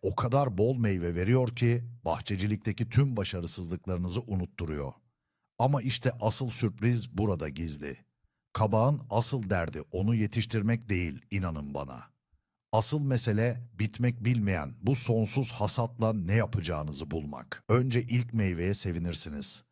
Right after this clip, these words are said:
Sonra mücverler yaparsınız. Ardından kabak ezmesi denersiniz. Sonra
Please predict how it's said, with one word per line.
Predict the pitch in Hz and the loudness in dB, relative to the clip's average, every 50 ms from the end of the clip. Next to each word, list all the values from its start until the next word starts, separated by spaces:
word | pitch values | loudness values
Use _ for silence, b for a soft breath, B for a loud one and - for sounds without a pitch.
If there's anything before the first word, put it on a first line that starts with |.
| _ _ | _ _
Sonra | - - - 113 131 139 123 110 107 117 131 120 - - | -4 0 2 2 4 4 4 4 4 2 2 -2 -4 0
mücverler | 98 101 101 87 95 98 92 90 90 95 90 85 | 2 2 2 2 4 2 4 4 2 2 0 0
yaparsınız. | 85 82 80 - 92 82 80 - - 76 71 64 - - - - - _ _ | 0 -2 -4 -4 -6 -6 -6 -6 -8 -10 -10 -8 -8 -8 -10 -10 -14 _ _
Ardından | - 107 113 113 101 120 117 120 127 131 139 143 - - - - | 4 6 6 6 4 2 2 2 2 2 0 -2 -6 -10 -14 -8
kabak | - - 95 87 123 127 - | -4 -2 2 2 2 2 2
ezmesi | 110 95 82 78 82 78 - - 98 | 0 0 0 -2 -4 -6 -6 -4 -4
denersiniz. | 95 87 85 76 73 71 - - 76 69 67 - - - - _ _ | -4 -2 -2 -4 -6 -6 -8 -8 -10 -10 -10 -10 -10 -12 -14 _ _
Sonra | - - - 120 131 151 135 113 110 120 123 120 | -4 0 2 4 4 4 4 4 4 4 2 -2